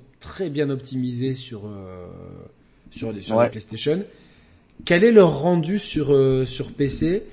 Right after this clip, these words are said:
Speaker 1: et
Speaker 2: Alors,
Speaker 1: est-ce, voilà.
Speaker 2: c'est une très bonne question parce que les jeux Sony, quand ils arrivent sur P C,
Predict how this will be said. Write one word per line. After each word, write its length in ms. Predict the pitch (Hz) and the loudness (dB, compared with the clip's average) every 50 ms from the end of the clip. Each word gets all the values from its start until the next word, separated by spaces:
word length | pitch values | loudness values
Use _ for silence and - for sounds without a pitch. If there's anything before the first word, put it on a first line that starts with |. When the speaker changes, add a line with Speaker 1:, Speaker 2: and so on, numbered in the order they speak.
| - - - - - - - - | -20 -20 -20 -20 -20 -20 -10 -2
Speaker 1:
et 160 | 135 135 143 143 | 0 4 6 6
Speaker 2:
Alors, 200 | 127 135 131 120 | 8 8 8 8
Speaker 1:
est-ce, 120 | - - - - - _ - - _ _ - 131 | 6 2 -6 -16 -20 _ -20 -20 _ _ -8 -6
voilà. 180 | 127 98 - - - - - - - - - - - - | -6 -6 -6 -10 -18 -20 -20 -20 -20 -20 -20 -20 -12 -6
Speaker 2:
c'est 100 | - 131 | -2 -2
une 80 | 123 | 0
très 180 | - - 156 156 | 2 2 4 4
bonne 160 | 170 165 160 | 4 4 2
question 400 | - 156 151 - - 160 175 185 | 2 0 -2 -2 -2 -2 -2 0
parce 220 | 175 139 117 - | 0 -2 -4 -4
que 100 | - - | -4 -4
les 280 | 123 123 123 120 123 120 | -2 0 0 0 0 2
jeux 180 | 113 123 180 196 | 4 4 4 4
Sony, 320 | - 185 160 160 180 185 | 6 4 4 4 4 4
quand 220 | - 147 139 - | 2 2 0 0
ils 180 | 123 113 113 131 | -2 0 2 4
arrivent 160 | 156 170 196 - - 202 | 4 4 2 2 0 -2
sur 220 | - - 170 - | 0 -2 -4 -6
P 200 | - _ 143 143 | -2 _ 2 2
C, 280 | 139 - 151 160 190 | 2 2 2 0 0